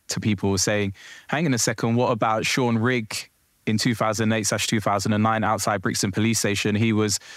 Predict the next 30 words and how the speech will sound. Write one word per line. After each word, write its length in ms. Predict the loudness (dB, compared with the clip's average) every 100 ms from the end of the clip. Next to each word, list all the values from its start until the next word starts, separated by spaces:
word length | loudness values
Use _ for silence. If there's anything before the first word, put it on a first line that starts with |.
| -20 -16 -6
um, 480 | -2 -2 0 0 -2 -2
had 160 | -2 2
a 40 |
knee 220 | 2 2
placed 340 | 0 0 0 0
on 120 | 0
him 320 | 2 2 2
and 180 | 0 0
died 260 | 0 2 0
after 220 | 0 -2
thirteen 400 | 0 -2 0 0
to 100 | 0
fourteen 360 | 0 0 2 2
minutes, 340 | 2 -2 -6 -14 -8
thirteen 380 | -2 -2 0 0
to 80 | 0
fourteen 520 | 0 0 2 2 4
minutes, 480 | 2 0 0 -4 -4 -12 -20 -20 -14 -4
um, 520 | 0 0 0 0 0 -4 _ _ _ -2
in 80 | 0
a 60 |
very 220 | 2 0
similar 280 | 2 0 0
circumstances, 960 | 0 0 0 0 0 -2 -4 -2 -4 0
very 220 | 0 2
similar 260 | 2 2 2
circumstances 720 | 0 0 0 0 0 0 -2
to 60 |
George 240 | 0 0 0
Floyd." 420 | 0 0 -2